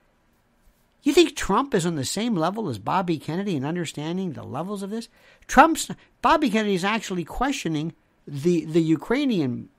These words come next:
narrative, which, by the way, is politically, you know, political lunacy. But I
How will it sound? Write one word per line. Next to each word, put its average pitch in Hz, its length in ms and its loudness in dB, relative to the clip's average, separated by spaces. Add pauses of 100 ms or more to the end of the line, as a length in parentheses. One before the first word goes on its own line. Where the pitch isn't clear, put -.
narrative, 117 560 -4
which, 180 260 -4
by 240 220 6
the 196 120 4
way, 175 380 0 (380)
is 202 300 8
politically, 165 960 4 (260)
you 180 160 6
know, 120 380 0 (840)
political 160 480 0
lunacy. 285 720 4 (560)
But - 140 -8
I - 180 -10